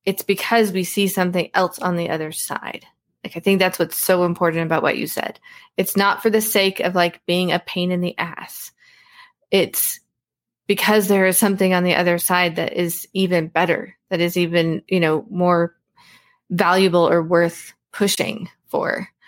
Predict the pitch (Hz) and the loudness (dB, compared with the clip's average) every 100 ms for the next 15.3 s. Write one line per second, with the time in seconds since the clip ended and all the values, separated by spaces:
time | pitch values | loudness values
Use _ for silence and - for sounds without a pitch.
0 | - - _ - 196 180 170 160 - 180 | -20 -20 _ -2 0 2 2 0 -2 0
1 | 180 175 175 175 175 - 175 175 - _ | 0 0 0 0 -2 -2 -2 -4 -8 _
2 | _ - 226 220 - - _ _ _ _ | _ 0 0 0 -4 -8 _ _ _ _
3 | _ _ - - - - _ _ - 208 | _ _ -18 -18 -20 -20 _ _ -2 0
4 | 202 202 202 - 302 285 190 170 185 - | 2 0 -2 -2 2 4 4 2 -2 -8
5 | - _ _ _ _ _ _ _ _ _ | -12 _ _ _ _ _ _ _ _ _
6 | _ _ _ - 226 226 269 247 247 233 | _ _ _ 0 0 0 0 0 0 -6
7 | 208 214 202 190 202 202 196 196 185 180 | 0 0 0 0 0 0 -2 -4 -2 -2
8 | 180 - _ - 180 175 175 196 - 185 | -4 -6 _ -2 0 2 2 0 2 2
9 | 180 - 165 170 156 165 202 - _ 180 | 0 -2 -4 -2 -2 0 -2 -4 _ -2
10 | 170 - 185 - 165 151 147 185 - - | -2 0 0 2 0 0 0 0 -2 -6
11 | - _ _ _ _ - 180 170 156 - | -12 _ _ _ _ -2 0 2 2 2
12 | - - 180 - - _ - - - - | 0 -2 -2 -6 -12 _ -20 -20 -20 -20
13 | _ _ _ _ _ _ - 254 285 330 | _ _ _ _ _ _ 0 2 4 2
14 | - - 277 285 262 - - - 208 170 | 0 0 2 2 2 0 -2 0 0 0
15 | - - | -4 -12